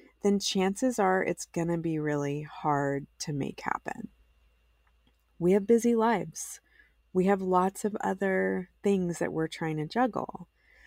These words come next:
But you better believe when it goes on the calendar, there are flirty texts ahead of time. And we usually plan for,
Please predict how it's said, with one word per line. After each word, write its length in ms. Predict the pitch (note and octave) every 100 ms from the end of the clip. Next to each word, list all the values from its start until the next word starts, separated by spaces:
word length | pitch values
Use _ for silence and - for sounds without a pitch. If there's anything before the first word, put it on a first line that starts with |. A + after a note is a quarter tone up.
| -
But 140 | - D#3
you 160 | F3
better 260 | G3+ A#3 A#3
believe 500 | A3+ A#3 B3 A#3 F#3+
when 140 | E3+
it 160 | D#3+ -
goes 240 | A3 A3+
on 160 | A#3 A3+
the 80 | A3
calendar, 800 | - B3 B3 A#3 G3+ F#3 F3+ F#3 - _ -
there 200 | E3 E3+
are 220 | - D3+
flirty 680 | - - - D#3 D3+ C#3 C#3
texts 540 | - A#3 A#3+ - - A3+
ahead 260 | A3+ A#3
of 160 | A3+ A3
time. 720 | - A3 G#3+ G#3+ G#3+ G#3+ A3 A3 - _ _ -
And 220 | F3 E3+
we 100 | F3+
usually 460 | F#3+ G3 F3+ F3
plan 600 | D#3+ - F3 E3+ E3+ E3+
for, 480 | E3+ - D#3+ D3+ D3+